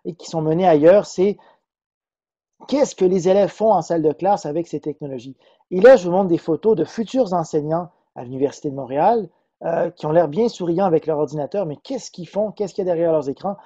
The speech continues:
On les avait avertis qu'on filmait la classe, pas de problème pour eux. On sait qu'ils sont sur Facebook, qu'ils sont sur Twitter,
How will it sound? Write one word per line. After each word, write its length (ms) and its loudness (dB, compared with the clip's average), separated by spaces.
On 80 0
les 140 4
avait 160 6
avertis 400 4
qu'on 180 -2
filmait 320 -2
la 140 4
classe, 480 0
pas 80 0
de 80 -6
problème 380 0
pour 220 -2
eux. 160 2
On 140 -8
sait 140 -6
qu'ils 160 -14
sont 100 -2
sur 220 -10
Facebook, 380 -4
qu'ils 80 -20
sont 120 -6
sur 260 -8
Twitter, 420 -2